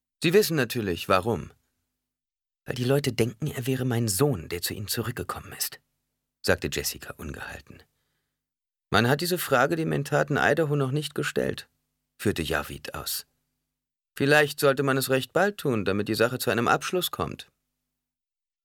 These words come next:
Jessica dachte, „Hier ist wirklich jemand, der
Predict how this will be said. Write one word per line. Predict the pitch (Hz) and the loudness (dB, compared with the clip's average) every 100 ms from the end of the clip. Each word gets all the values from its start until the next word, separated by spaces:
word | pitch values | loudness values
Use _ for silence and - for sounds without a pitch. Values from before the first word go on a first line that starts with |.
| _ | _
Jessica | - 123 127 - 117 | 0 2 0 -2 0
dachte, | 110 110 - 110 95 - _ _ _ _ _ _ _ - | 0 0 -4 -4 -6 -12 _ _ _ _ _ _ _ -4
„Hier | 131 160 - | -2 -2 -4
ist | - - - | -4 -4 -6
wirklich | - - - 85 - | -10 -10 -10 -8 -4
jemand, | 82 90 90 90 | -4 -2 -4 -2
der | 87 | -4